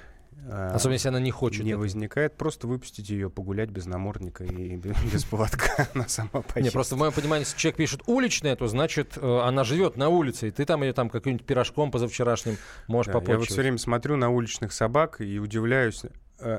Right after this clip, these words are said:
Speaker 1: это
Speaker 2: А вы видите в Москве уличных собак? Я
Speaker 1: Да,
Speaker 2: вот, да?
Speaker 1: да, конечно. А вы нет?
Speaker 2: Я нет.
Speaker 1: А я вот вижу часто достаточно, да. А, их стало гораздо меньше. К сожалению,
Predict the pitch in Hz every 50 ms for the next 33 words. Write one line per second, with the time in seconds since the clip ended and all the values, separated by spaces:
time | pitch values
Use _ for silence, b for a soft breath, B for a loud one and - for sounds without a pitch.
0 | - - - 117 - 127 123 123 113 131 120 143 143 139 - 139 123 120 117 -
1 | - 131 120 113 110 104 - 117 107 - - 107 123 196 - - 131 117 101 92
2 | 87 87 85 85 85 82 85 120 139 82 82 92 95 98 95 90 - - - 101
3 | 104 113 110 107 113 110 113 139 151 - - - 107 107 110 110 104 101 b b
4 | b b b b b b - - - 92 92 92 101 110 120 117 - 127 123 117
5 | 113 123 - - 123 104 - - - - 107 107 98 - - - - - - -
6 | - - 101 98 95 - - - - - 101 95 95 101 107 - - B B B
7 | B B B B B B 107 104 101 101 101 101 101 - - 139 143 127 - -
8 | - 147 135 127 110 120 120 120 117 113 117 110 107 104 98 95 95 - - -
9 | 139 143 143 127 - - - - - - - - - - - - - - - -
10 | 120 104 113 117 120 123 113 110 107 104 101 95 - -